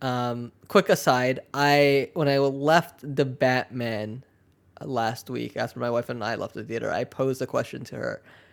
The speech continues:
and I was like, "What would Batman look like in the Wizarding World? Like, could you just imagine some <laughs> vigilante wizard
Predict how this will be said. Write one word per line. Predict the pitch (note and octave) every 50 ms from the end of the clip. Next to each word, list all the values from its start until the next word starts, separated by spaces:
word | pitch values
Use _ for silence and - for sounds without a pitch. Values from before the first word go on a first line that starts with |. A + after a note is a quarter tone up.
| _ _ _ _ _ _ _ -
and | C3 C#3 C#3
I | C#3 C3
was | C3 B2 B2+
like, | B2+ B2 -
"What | - A2+ B2+ C3+ D3+ -
would | - F#3+ F3 D#3+ C3 - _ -
Batman | C3+ A#2+ B2 - - - B2+ A#2 A#2 A2+ A2+ A2
look | A#2 - -
like | B2 A#2 G2 A#2+ -
in | A2+ G#2+
the | G#2 G2+
Wizarding | G#2+ F#2+ G#2+ - - - C2+ D2 - - -
World? | - - - - - - -
Like, | - G2 - - - _ _ -
could | - -
you | B2
just | C3 C3 -
imagine | D#3 C3 B2 A#2 A#2+ A#2 B2 B2
some | - B2 A#2+ A2+
<laughs> | A2+
vigilante | B2 A#2+ - C3 B2 C3+ G#2+ - F#3 E3 - - - D3 C#3
wizard | C#3+ - F#3+ D#3+ - - - - D#3+ E3+ D3+ - -